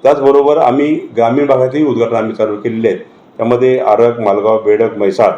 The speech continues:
ह्या गावाची उद्घाटन झाली. त्या गावाची उद्घाटन झाली, ती छत्तीस कोटी आणि सहा लाखाची उद्घाटन आम्ही संपन्न केलेले आहेत.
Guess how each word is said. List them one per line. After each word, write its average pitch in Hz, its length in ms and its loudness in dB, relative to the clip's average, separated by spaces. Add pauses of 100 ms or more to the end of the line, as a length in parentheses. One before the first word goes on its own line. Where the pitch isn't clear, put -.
(340)
ह्या 120 100 2
गावाची 110 380 2
उद्घाटन 101 400 -2
झाली. 101 240 -4
त्या 110 180 -4
गावाची 101 400 -4
उद्घाटन 98 320 -6
झाली, 95 200 -4
ती 135 380 -8 (220)
छत्तीस 165 420 -6
कोटी 113 520 -6 (500)
आणि 117 280 2
सहा 113 280 -6
लाखाची 113 380 -2
उद्घाटन 101 360 -6
आम्ही 98 160 -6
संपन्न 98 400 -8
केलेले 113 300 -6
आहेत. 123 100 -10